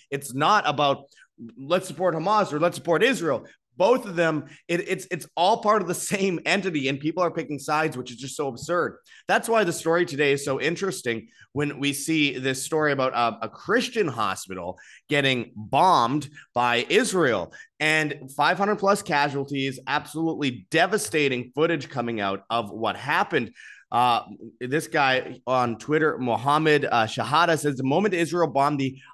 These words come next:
Ahli Baptist Hospital, leading to over five hundred casualties. A huge missile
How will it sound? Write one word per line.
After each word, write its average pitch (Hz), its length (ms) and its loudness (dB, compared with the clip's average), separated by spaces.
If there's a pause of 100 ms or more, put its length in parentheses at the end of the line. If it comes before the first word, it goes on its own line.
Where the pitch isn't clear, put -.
(420)
Ahli 185 680 2 (280)
Baptist 151 600 0
Hospital, 143 580 2
leading 143 240 -2
to 143 100 -4
over 131 220 0 (100)
five 143 260 4
hundred 160 520 -2
casualties. 139 840 0 (680)
A 110 60 -4
huge 170 380 0
missile 147 640 0